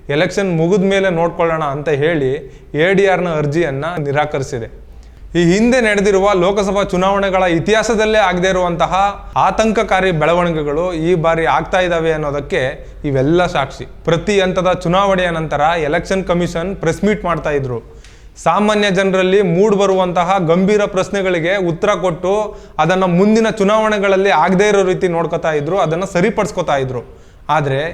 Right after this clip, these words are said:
ಈ ಬಾರಿ ಒಂದೇ ಒಂದು ಪತ್ರಿಕಾಗೋಷ್ಠಿ ಮಾಡದೇ ಇರೋದು ಕೂಡ ಎಲ್ಲರ ಅನುಮಾನಕ್ಕೆ ದಾರಿ ಮಾಡ್ಕೊಟ್ಬಿಟ್ಟಿದೆ.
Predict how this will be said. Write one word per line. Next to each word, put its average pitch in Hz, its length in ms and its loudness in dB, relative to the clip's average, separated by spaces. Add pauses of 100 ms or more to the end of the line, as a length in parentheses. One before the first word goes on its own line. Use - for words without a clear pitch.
(180)
ಈ 196 60 2 (120)
ಬಾರಿ 147 300 0 (500)
ಒಂದೇ 208 240 4 (140)
ಒಂದು 190 160 0 (100)
ಪತ್ರಿಕಾಗೋಷ್ಠಿ 185 720 0 (120)
ಮಾಡದೇ 156 280 0
ಇರೋದು 147 220 -2 (100)
ಕೂಡ 185 140 0 (640)
ಎಲ್ಲರ 196 220 4 (120)
ಅನುಮಾನಕ್ಕೆ 170 480 -2 (100)
ದಾರಿ 143 260 2
ಮಾಡ್ಕೊಟ್ಬಿಟ್ಟಿದೆ. 127 560 -8